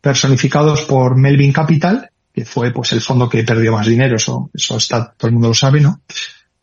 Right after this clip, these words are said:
Y luego están, pues, todos los inversores retail, en particular uno de ellos, que se llamaba Keith Gill, eh, y tenía el sobrenombre que se hizo muy famoso de Gatito Rugiente, ¿no?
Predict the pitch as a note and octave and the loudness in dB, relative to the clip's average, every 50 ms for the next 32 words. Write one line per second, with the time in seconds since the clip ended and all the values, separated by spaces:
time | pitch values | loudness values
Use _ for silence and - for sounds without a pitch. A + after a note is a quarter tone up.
0 | _ _ _ _ _ _ - - D3+ C#3+ C#3 C3 C3 B2+ B2 C3 C3+ C3 C#3 - | _ _ _ _ _ _ 0 2 2 4 4 4 4 4 4 2 2 0 0 -2
1 | - D3 C#3+ C#3+ - D#3 C#3 - - D3 C3+ C3+ - C#3+ C3+ C3+ C#3 D3+ D3 C#3+ | -2 0 0 0 0 0 -2 0 0 0 0 2 2 2 2 2 0 0 0 2
2 | C#3+ C#3 C3+ D#3+ D#3+ D#3+ D#3+ C#3+ C3 C3 B2 A#2+ C3+ C3 C#3 C#3 C#3 C#3+ C#3 D3 | 2 2 2 2 2 2 2 2 0 -2 -2 -2 -2 -2 0 0 0 0 0 0
3 | C#3+ D3 D#3 D#3+ D#3+ D3+ D#3+ F3+ E3+ - - - _ _ C3+ B2 - C#3+ C3 C#3 | 2 2 2 4 2 2 0 -2 -4 -8 -12 -14 _ _ -10 -6 -4 -2 -2 0
4 | C#3 D3 C#3+ C#3 - - C#3+ D3 C#3+ - D3 D#3+ E3 E3 E3 F#3+ G#3+ - _ _ | 0 0 0 0 0 0 0 0 2 2 2 4 4 4 2 2 0 -4 _ _
5 | _ - C3+ B2+ C3 B2+ B2 B2 B2 B2 C#3 D3 - _ - G#3+ G#3 G3 - - | _ -6 -4 -4 -2 -2 -2 -4 -4 -6 -8 -8 -10 _ -14 -14 -12 -12 -10 -10
6 | E3+ F3+ - B2 - D3+ B2 B2 B2+ C3+ C3 C3 B2+ - - C#3 C3 B2+ B2 C#3 | -8 -6 -4 -4 -4 -2 0 2 2 4 4 2 2 2 2 0 2 2 2 2
7 | C#3 C3+ C3+ C3+ C3+ C3+ C#3 C#3 D3+ - _ _ - _ - C3 C3 A#2 - - | 2 2 2 2 2 0 0 -2 -4 -6 _ _ -14 _ -8 -8 -6 -6 -6 -4
8 | - B2 A#2+ G#2+ - C3+ C3 B2 - C3+ C3 C3 A#2+ - C#3+ C#3 C#3 B2+ A#2+ A2+ | -2 -2 -2 -2 0 0 0 0 0 0 2 2 2 2 0 0 0 0 0 0
9 | - C#3+ C3 - D3 C3+ C3+ - - - C#3+ C#3 C3 A2 G#2 G2+ A2 C3+ G3 G#3 | 0 0 0 0 0 0 0 -2 0 0 0 0 0 0 -2 -2 -2 -2 -2 -2
10 | - | -6